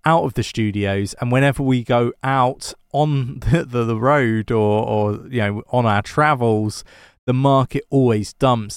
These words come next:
The last time this happened was back in November with everything F T X. But one thing that we have been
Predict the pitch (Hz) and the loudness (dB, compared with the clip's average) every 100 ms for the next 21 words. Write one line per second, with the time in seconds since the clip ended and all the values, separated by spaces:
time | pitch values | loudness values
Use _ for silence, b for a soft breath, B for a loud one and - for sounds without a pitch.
0 | - 120 135 135 - 139 135 131 135 - | -8 -4 0 0 0 -2 -2 -2 -6 -2
1 | 131 - 131 117 123 - 135 - 127 123 | -4 -2 -6 0 -2 0 -2 0 -4 0
2 | 127 127 135 139 127 113 104 B B - | 0 0 0 0 2 0 0 B B 0
3 | 131 131 127 120 135 120 110 - 120 131 | 2 4 2 0 2 2 0 -2 -2 0
4 | 117 - - 151 220 240 226 175 143 127 | -2 -6 -8 0 0 0 -4 -4 -2 -2
5 | 101 147 139 143 131 123 113 | -2 -4 -2 -4 -2 -4 -6